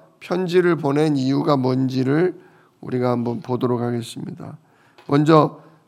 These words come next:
오늘 읽은 베드로전서 일 장 십팔 절로 십구 절, 너희가 알거니와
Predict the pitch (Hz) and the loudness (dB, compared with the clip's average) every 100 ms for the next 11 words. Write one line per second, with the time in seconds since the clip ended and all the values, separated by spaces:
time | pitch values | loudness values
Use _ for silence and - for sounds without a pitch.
0 | _ _ - 147 160 147 139 143 147 214 | _ _ 0 4 4 4 4 2 2 0
1 | - - _ 139 139 151 147 143 135 139 | -8 -20 _ -2 2 4 6 4 4 2
2 | 139 139 - - _ - 151 156 156 156 | 2 0 -8 -20 _ 2 2 4 4 6
3 | 156 156 - - _ - - - - 180 | 6 2 -8 -20 _ -14 -14 -6 -2 0
4 | 165 175 160 156 143 - - 160 151 135 | 0 2 4 2 0 -6 -4 -2 4 2
5 | 113 185 - _ _ _ _ _ _ _ | 2 -6 -20 _ _ _ _ _ _ _
6 | _ - 143 160 156 156 151 147 147 147 | _ 2 6 6 6 6 6 4 4 4
7 | 147 151 180 202 | 6 6 6 4